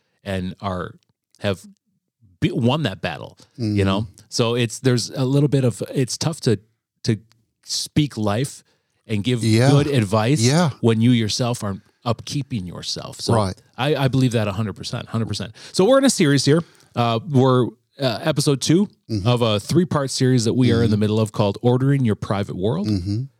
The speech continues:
Speaker 1: Um, last week we talked about ordering your private world i-, in regards to time.
Speaker 2: Mm-hmm.
Speaker 1: Time, not management.
Speaker 2: Stewardship.
Speaker 1: Stewardship. Time
Speaker 2: Yeah.
Speaker 1: stewardship. If you
Speaker 2: Yeah.
Speaker 1: didn't get a, uh, if you didn't listen to that episode,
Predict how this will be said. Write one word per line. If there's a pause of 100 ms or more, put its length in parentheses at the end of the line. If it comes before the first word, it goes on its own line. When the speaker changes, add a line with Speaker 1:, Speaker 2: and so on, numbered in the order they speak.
(300)
Speaker 1:
Um,
last
week
we
talked
about (340)
ordering
your
private
world
i-,
in
regards
to
time. (220)
Speaker 2:
Mm-hmm.
Speaker 1:
Time, (400)
not
management. (760)
Speaker 2:
Stewardship. (140)
Speaker 1:
Stewardship.
Time
Speaker 2:
Yeah.
Speaker 1:
stewardship.
If
you
Speaker 2:
Yeah.
Speaker 1:
didn't
get
a, (180)
uh, (160)
if
you
didn't
listen
to
that
episode,